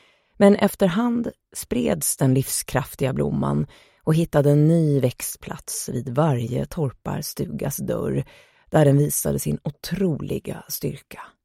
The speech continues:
Där andra växter blivit undanträngda av ogräs frodas vildliljan, som om den tillhörde den naturliga floran. Det är en vacker och präktig växt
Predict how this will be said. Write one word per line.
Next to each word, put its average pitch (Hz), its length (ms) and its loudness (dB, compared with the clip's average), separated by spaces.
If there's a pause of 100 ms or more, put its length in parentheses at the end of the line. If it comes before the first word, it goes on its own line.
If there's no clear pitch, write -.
(880)
Där 156 140 4
andra 165 460 4
växter 143 540 2
blivit 135 320 4
undanträngda 147 1000 6
av 135 100 4
ogräs 139 960 2
frodas 131 1000 0
vildliljan, 123 1000 -2 (420)
som 165 220 4
om 139 140 6
den 131 120 4
tillhörde 156 520 -4
den 143 360 -2
naturliga 151 600 -4
floran. 156 580 -8 (720)
Det 190 100 2
är 175 60 8
en 160 140 6
vacker 165 580 -2
och 170 200 -4
präktig - 600 -8
växt - 520 -12